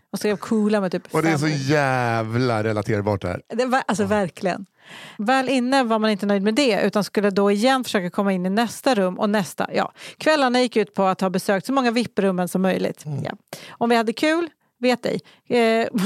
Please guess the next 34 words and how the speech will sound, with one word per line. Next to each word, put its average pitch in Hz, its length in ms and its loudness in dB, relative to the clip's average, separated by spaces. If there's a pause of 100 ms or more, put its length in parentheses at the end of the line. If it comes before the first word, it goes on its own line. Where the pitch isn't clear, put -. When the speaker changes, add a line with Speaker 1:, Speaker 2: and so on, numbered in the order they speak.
(120)
Speaker 1:
<laughs> - 60 -12
kvällarna 269 320 2
var 220 140 2
som 202 100 -2
att 185 60 -4
klara 208 260 2
olika 202 220 0
banor 196 360 0
i 190 40 2
ett 185 100 -4
T 196 160 0
V-spel. 165 400 -6 (520)
Speaker 2:
<laughs> 135 520 -4
Speaker 1:
Perfekt 180 520 -4
förklaring. 180 300 -4
Speaker 3:
Det 175 60 -2
låter 170 220 0
som 180 480 2
ett, 180 160 0
liksom, 143 880 2
tråkigt - 400 0
Berghain. 123 540 -2 (300)
Speaker 2:
Ja, 175 180 2
ja, 147 80 0
alltså, 131 160 0
det 156 160 2
är 160 80 2
så 143 60 2
Berghain 151 480 0
utan 143 420 2
knark 135 540 -2
och 113 260 2
kopeknol. 151 580 0
Speaker 1:
<laughs> 170 140 2